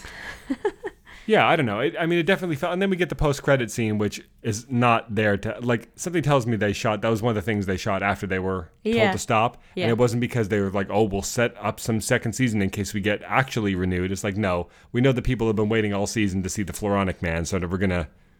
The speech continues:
Speaker 1: Satisfy
Speaker 2: show
Speaker 1: that
Speaker 2: them.
Speaker 1: craving,
Speaker 2: It's like,
Speaker 1: yeah.
Speaker 2: "Yep, there he is." <laughs> And
Speaker 1: Yep.
Speaker 2: it's like, there he is. They did what they
Speaker 1: Looking good.
Speaker 2: promised, and he's
Speaker 1: Yep.
Speaker 2: gone. You know, it's like,
Speaker 1: Yeah.
Speaker 2: "Okay, all right, and there he is."
Speaker 1: I think in this case it was interesting because unlike with Swamp Thing, you have the same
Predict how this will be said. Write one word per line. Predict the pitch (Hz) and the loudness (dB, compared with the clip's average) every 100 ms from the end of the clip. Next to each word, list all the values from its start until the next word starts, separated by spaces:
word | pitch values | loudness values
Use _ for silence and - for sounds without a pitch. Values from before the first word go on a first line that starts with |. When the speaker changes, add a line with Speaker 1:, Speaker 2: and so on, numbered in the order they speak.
| _ _ | _ _
Speaker 1:
Satisfy | - 208 170 | -4 -2 0
Speaker 2:
show | - - | 2 2
Speaker 1:
that | 101 | 2
Speaker 2:
them. | 95 90 | 0 -2
Speaker 1:
craving, | 180 - | -6 -6
Speaker 2:
It's | 101 | -6
like, | 101 | -2
Speaker 1:
yeah. | 127 | -2
Speaker 2:
"Yep, | 139 | -2
there | 123 143 | 0 2
he | 175 | 2
is." | 147 143 | 2 2
<laughs> | 143 - | 0 0
And | 165 | 0
Speaker 1:
Yep. | 277 | 0
Speaker 2:
it's | 151 | -2
like, | 127 | -2
there | 127 131 | 0 0
he | 139 | -2
is. | - - - - - - | -6 -20 -20 -20 -14 -6
They | 120 | 0
did | 147 | 0
what | 160 | 2
they | 165 | 0
Speaker 1:
Looking | 151 | 4
good. | 170 156 | 4 6
Speaker 2:
promised, | 139 127 | 4 0
and | 127 | -2
he's | 117 | -2
Speaker 1:
Yep. | 202 | -2
Speaker 2:
gone. | 123 101 92 | -2 -2 -4
You | 95 | -4
know, | 107 | -6
it's | 110 | -6
like, | - 165 | -6 -4
Speaker 1:
Yeah. | 107 | -4
Speaker 2:
"Okay, | 117 101 98 | -2 -2 -2
all | 101 | -2
right, | 113 85 95 | 0 0 -2
and | 92 85 | -8 -4
there | 92 101 | -2 0
he | |
is." | 98 90 | 0 -2
Speaker 1:
I | 202 | -2
think | 233 240 | 0 0
in | 208 | 2
this | 220 240 | 0 -2
case | - 185 - | -4 -4 -2
it | - | -2
was | 185 185 170 - | 0 0 -2 -8
interesting | - 190 - 190 185 180 | -2 -2 -2 -4 -2 -2
because | 180 - 170 170 170 - | -2 -2 0 0 -4 -6
unlike | 185 185 185 175 - | -2 0 0 -2 -2
with | 165 | -6
Swamp | - - 175 196 | -4 0 0 0
Thing, | - 247 269 | -2 0 0
you | 240 208 | 2 2
have | 170 | 0
the | 170 | -2
same | 175 | -2